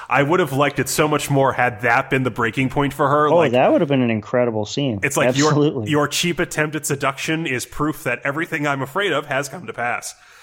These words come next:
Speaker 1: Um, but, eh, mm, mm.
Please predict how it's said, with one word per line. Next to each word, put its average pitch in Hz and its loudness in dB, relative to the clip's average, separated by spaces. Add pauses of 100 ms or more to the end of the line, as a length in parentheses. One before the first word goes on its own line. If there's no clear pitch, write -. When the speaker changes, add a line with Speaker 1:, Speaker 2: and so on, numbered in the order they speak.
(180)
Speaker 1:
Um, 101 -4 (200)
but, - -10 (100)
eh, 92 -14 (320)
mm, 117 -12 (420)
mm. 175 -8